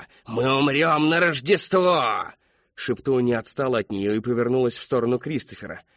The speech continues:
с ухмылкой. Странно, что ты не издал ни звука, сказала она. Но всё это я показала тебе не зря.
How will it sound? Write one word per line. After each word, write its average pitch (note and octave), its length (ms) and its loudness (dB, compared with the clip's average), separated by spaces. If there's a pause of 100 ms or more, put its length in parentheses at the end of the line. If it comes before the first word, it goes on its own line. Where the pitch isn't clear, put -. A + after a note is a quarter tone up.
(100)
с - 140 -10
ухмылкой. C3 680 -2 (560)
Странно, - 920 -12 (360)
что - 240 -10
ты A2 160 -10
не A2 200 -8
издал G#2 280 -10
ни G#2 120 -12
звука, - 560 -14 (680)
сказала G2 560 -8
она. G2 300 -18 (600)
Но G2+ 160 -8
всё - 240 -10
это G#2+ 180 -10
я G#2+ 160 -10
показала G#2+ 540 -12
тебе G2+ 300 -12
не G#2 160 -10
зря. G2 380 -12